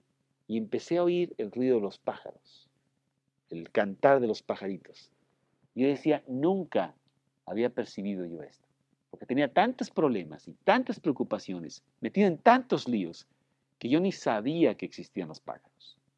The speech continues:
mucho menos oír su cantar. Y ahora estaba viendo detalles muy bonitos de mi nueva vida. Me habían quitado la parálisis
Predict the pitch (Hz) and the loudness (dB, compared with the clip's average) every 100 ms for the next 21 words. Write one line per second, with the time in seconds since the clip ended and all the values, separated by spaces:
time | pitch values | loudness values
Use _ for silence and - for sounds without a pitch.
0 | _ _ 98 - 104 113 104 98 95 95 | _ _ -16 -8 -6 -4 -6 -8 -8 -10
1 | - - - - _ _ _ _ _ _ | -12 -10 -12 -14 _ _ _ _ _ _
2 | _ _ _ _ 95 131 175 156 - _ | _ _ _ _ -6 0 2 0 -6 _
3 | - - 160 151 151 156 147 107 98 - | -20 -12 -8 -6 -6 -4 -2 -4 -8 -8
4 | - - - - _ _ _ _ _ _ | -8 -10 -20 -20 _ _ _ _ _ _
5 | _ _ _ _ _ _ _ _ _ - | _ _ _ _ _ _ _ _ _ -10
6 | 180 190 151 135 113 - 78 - - _ | -8 -4 -2 -2 -4 -6 -18 -18 -20 _
7 | _ _ - 82 85 92 90 76 67 - | _ _ -16 -14 -10 -8 -8 -10 -14 -20
8 | - _ _ _ _ _ _ _ _ 98 | -20 _ _ _ _ _ _ _ _ -4
9 | 117 117 104 113 104 101 85 _ _ _ | -4 -4 -6 -2 0 0 -6 _ _ _
10 | _ _ _ _ 80 78 - 175 175 78 | _ _ _ _ -20 -16 -12 -12 -12 -14
11 | - 143 - _ | -20 -20 -20 _